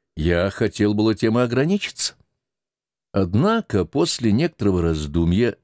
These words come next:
решил, что недаром же я заказал его.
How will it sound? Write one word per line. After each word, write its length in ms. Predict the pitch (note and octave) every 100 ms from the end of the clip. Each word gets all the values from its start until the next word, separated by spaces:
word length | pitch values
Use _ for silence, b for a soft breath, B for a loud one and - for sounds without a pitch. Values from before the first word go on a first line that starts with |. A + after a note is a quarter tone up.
| _
решил, 500 | E3+ G#3+ - F2 D#2+
что 340 | - - E2 -
недаром 560 | E2+ E2 D2 E2+ F#2+
же 140 | G2+ G#2+
я 160 | A#2+
заказал 500 | A2+ C#3 E3 F#3 D4
его. 340 | A#3+ A2 E2+